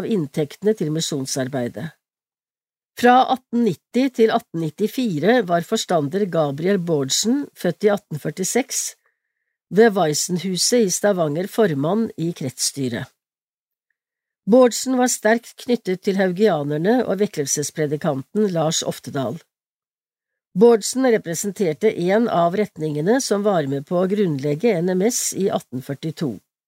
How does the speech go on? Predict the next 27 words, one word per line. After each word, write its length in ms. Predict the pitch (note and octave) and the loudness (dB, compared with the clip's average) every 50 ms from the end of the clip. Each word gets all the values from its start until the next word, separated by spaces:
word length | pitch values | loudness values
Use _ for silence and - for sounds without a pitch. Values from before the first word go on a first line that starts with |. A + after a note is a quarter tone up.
| _ _ _ _ _ _ _ _ _ _ _ _ _ | _ _ _ _ _ _ _ _ _ _ _ _ _
I 80 | - A3 | -4 -2
tillegg 560 | - - D#4 C#4 A3 F3+ F3+ G#3 A#3+ A#3+ A#3 | 0 2 2 2 2 4 4 4 2 2 0
til 220 | - G#3 F3 E3 E3 | -4 -4 -2 0 2
å 20 | |
være 240 | E3 F3 F3 G3 G3+ | 2 2 2 2 0
leder 560 | G#3+ A3 A#3 G#3+ E3+ D3 C#3+ D3+ G3+ A3 G#3 | 2 2 2 2 2 0 0 0 -2 -2 0
for 160 | - F#3 F3 | -2 -2 -2
Weissenhuset, 880 | E3 D#3 C#3+ D3 C#3+ - - D#3 D#3 E3+ D#3 D3+ D3 - - A3+ D4 - _ _ _ _ _ _ _ _ _ _ - | 0 -2 -2 -2 -2 -4 -4 -2 -2 -2 -2 -2 0 0 0 0 0 -2 _ _ _ _ _ _ _ _ _ _ 2
reiste 380 | A3+ C4+ C4 G#3 - - - C4 | 4 6 6 4 2 0 -2 -2
Bårdsen 480 | A3+ G#3 F#3 E3+ E3+ D#3+ - A3+ A#3+ A#3 | 0 0 0 0 -2 -2 -2 -2 -2 -2
også 340 | - E3 D#3 - - B3 C4 - | -2 -2 -4 -2 -2 -2 -2 -2
som 200 | - F3+ D#3+ D3+ | -2 -2 -2 -2
predikant. 840 | F3+ E3 D#3 D#3+ F3+ - - F3+ B2 A#2 D3 - _ - - - - _ _ _ _ _ _ _ _ _ _ _ _ _ _ _ | -4 -4 -4 -4 -4 -4 -4 -4 -4 -4 -6 -12 _ -16 -16 -16 -16 _ _ _ _ _ _ _ _ _ _ _ _ _ _ _
Han 160 | - B3 B3+ A#3 | 2 4 6 6
var 300 | A#3 A#3 A3+ A#3+ A#3 - | 6 6 6 4 4 2
en 180 | - A3 A3 A3+ | 2 0 0 0
ivrig 420 | - C4 C#4+ G#3 D#3+ F3 A#3 B3 - | 0 -2 -2 -2 0 0 -2 0 0
talsmann 640 | - F#3+ D#3+ C#3+ C#3+ - - F3 F#3 G3+ A3+ A#3+ A3+ | 0 2 2 2 0 -2 -2 0 2 2 2 2 0
for 160 | - G#3 F#3 | 0 0 0
at 140 | F3 E3 - | 0 0 0
den 80 | G3 G#3 | -2 -2
kristne 520 | - A#3+ B3 A3 - - - - F3 G3+ G3+ | -2 -2 -2 -2 -2 -2 -2 0 2 2 4
omvendelsen 840 | E3 D3 D3+ D3+ D3 D#3 D3+ D3+ D3 D3 D#3 - - - A3+ B3 G#3+ | 4 2 0 -2 -2 -2 -2 -2 -2 -4 -4 -4 0 0 2 2 2
også 340 | - D#3+ E3 - - - A#3+ B3+ | 0 -2 -2 0 2 2 2 4
måtte 300 | A#3+ A3+ A3+ - B3+ B3+ B3 | 2 2 0 0 -2 -2 0
føre 320 | - C#4+ A#3+ F3+ D3 D3+ D3 | 0 2 2 2 2 0 -4
til 220 | - - G3 G3+ | -2 -2 -2 -2